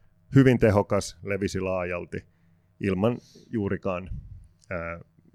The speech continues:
niin kuin, tai ilman lainkaan, ää, investointia perinteiseen mediaan.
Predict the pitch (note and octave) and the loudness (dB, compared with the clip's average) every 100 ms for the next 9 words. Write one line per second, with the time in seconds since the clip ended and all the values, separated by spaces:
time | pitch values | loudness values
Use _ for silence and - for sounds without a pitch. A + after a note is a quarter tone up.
0 | - G#1 G1+ - - - _ - G2+ A2+ | -18 -12 -12 -12 -14 -16 _ -8 -6 -2
1 | A2 G2+ G2 G#2+ G#2+ F#2+ - F#2+ F#2 F#2 | -2 -2 -4 -2 -2 -4 -10 -12 -12 -16
2 | _ _ _ _ _ _ _ _ _ _ | _ _ _ _ _ _ _ _ _ _
3 | G2 G2+ F#2+ F2 - F#2+ F2+ G2 - F#2+ | -8 -4 -4 -6 -8 -10 -10 -10 -8 -10
4 | F#2 - - G2 F#2+ - G2+ _ | -10 -14 -14 -14 -16 -20 -20 _